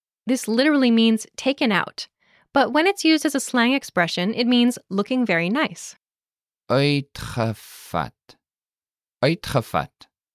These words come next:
Speaker 1: Listeners, please repeat.
Speaker 2: Uitgevat.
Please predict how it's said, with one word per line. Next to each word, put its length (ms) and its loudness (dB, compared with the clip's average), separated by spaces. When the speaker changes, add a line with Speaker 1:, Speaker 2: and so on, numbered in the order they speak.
Speaker 1:
Listeners, 520 -2
please 340 -2
repeat. 420 -8
Speaker 2:
Uitgevat. 840 -4